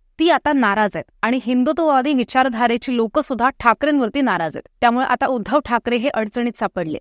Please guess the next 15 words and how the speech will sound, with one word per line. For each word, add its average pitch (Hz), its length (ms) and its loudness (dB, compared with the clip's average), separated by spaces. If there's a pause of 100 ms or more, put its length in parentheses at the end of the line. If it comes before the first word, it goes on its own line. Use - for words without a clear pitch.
(140)
शिवसेनेनं 294 800 4
गेल्या 269 240 2
अनेक 294 300 0
दशकांपासून 247 720 -2
हिंदुत्वाचं 247 680 0
राजकारण 226 540 0
केलेलं 175 260 -2
आहे, 156 180 -6 (180)
त्यामुळे 247 240 4
वक्फ 285 340 0
बद्दलच्या 247 500 0
सुधारित 262 440 -2
विधेयकाला 233 520 0
विरोध 254 320 0
दर्शवणाऱ्या 226 520 -2